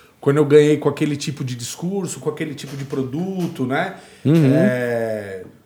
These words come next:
Speaker 1: mostra, mostra realmente a disponibilidade deles de se transformar e de, de optar por quem tá mais preparado pra ganhar aquilo, né? Eu não,
Speaker 2: Sim.
Speaker 1: eu não acredito que exista o melhor bartender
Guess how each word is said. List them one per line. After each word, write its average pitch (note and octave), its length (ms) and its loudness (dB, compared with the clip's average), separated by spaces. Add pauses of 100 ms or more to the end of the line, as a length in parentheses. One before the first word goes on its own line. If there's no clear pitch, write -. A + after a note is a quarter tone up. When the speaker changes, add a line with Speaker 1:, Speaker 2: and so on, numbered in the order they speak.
Speaker 1:
mostra, G#3+ 420 0
mostra E3+ 380 -2
realmente E3 440 -2
a G3 240 -2
disponibilidade D#3 920 -6
deles C#3 360 -4
de B2 80 -14
se - 180 -14
transformar C3 920 -6
e A#2+ 100 -6
de, C3 520 -2
de B2 520 -6 (360)
optar G3+ 460 -2
por - 180 -12
quem B3+ 180 -6
tá C4 120 -6
mais C4+ 180 -4
preparado F#3+ 540 -6
pra B2+ 140 -4
ganhar B2 260 -4
aquilo, G#2+ 340 -10
né? C#3 200 -6
Eu F3 60 -4
não, F3 80 -4
Speaker 2:
Sim. A2 320 2 (280)
Speaker 1:
eu D#3 100 2
não G3 80 -2
acredito F3 500 -4
que F#3+ 240 -6
exista C#3 480 -4
o A#2+ 60 -2
melhor B2+ 320 -2
bartender A2+ 600 -6